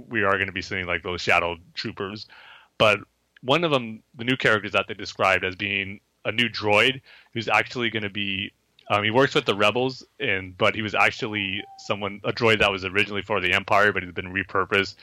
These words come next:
by the Rebel Alliance. And, um, they said he's supposed to be, like, a scene stealer for the movie. He has, he's a two-legged and a dark gray and in terms of appearance, he said the droid has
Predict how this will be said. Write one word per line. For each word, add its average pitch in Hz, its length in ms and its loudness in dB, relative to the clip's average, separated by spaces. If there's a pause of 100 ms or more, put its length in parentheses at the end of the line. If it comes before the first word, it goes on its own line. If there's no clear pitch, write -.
(280)
by 101 180 4
the 101 100 0
Rebel 104 280 0
Alliance. 104 500 0 (380)
And, 92 320 0
um, 90 160 0
they 92 120 -4
said 190 140 4
he's 185 100 2
supposed - 180 2
to 135 60 -4
be, 113 200 2
like, 92 120 2
a - 60 -2
scene 127 340 0
stealer 101 440 0
for 104 160 -4
the 95 100 -2
movie. 92 400 0
He 98 180 2
has, 92 360 4
he's 117 160 -2
a 110 60 2
two-legged 135 580 4
and 104 100 0
a 98 40 2
dark 104 320 2
gray 98 380 2 (480)
and 101 280 0
in 107 180 -8
terms 123 320 -2
of 101 100 0
appearance, 127 440 2
he 104 80 -8
said 104 140 2
the 95 80 0
droid 107 420 2
has 98 240 2